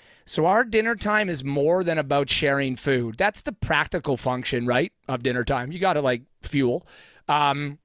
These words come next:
we see it as a time of connection. So we have young kids. Our sons are five, seven, nine, and, and we typically play games around the table. One is called Roses, Thorns, and Rainbows, and everyone gets a chance to share,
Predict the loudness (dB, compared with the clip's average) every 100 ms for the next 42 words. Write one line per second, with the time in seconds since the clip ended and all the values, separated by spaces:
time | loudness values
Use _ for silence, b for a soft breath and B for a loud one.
0 | _ _ _ _ _ _ -2 0 2 2
1 | 2 0 -2 -2 0 -2 -2 0 0 0
2 | -2 -2 -4 0 4 4 2 0 0 2
3 | 0 0 -2 0 0 0 0 0 -2 0
4 | 0 0 0 0 0 0 -2 0 0 0
5 | -2 -2 0 -2 0 -2 -2 -2 -2 0
6 | 0 0 0 0 0 -2 -2 -4 -2 0
7 | 0 0 0 0 0 0 0 2 2 2
8 | -2 -4 0 2 2 0 0 2 2 2
9 | 0 0 B B B B B 0 2 2
10 | 2 0 -2 0 2 0 0 0 0 2
11 | 2 4 2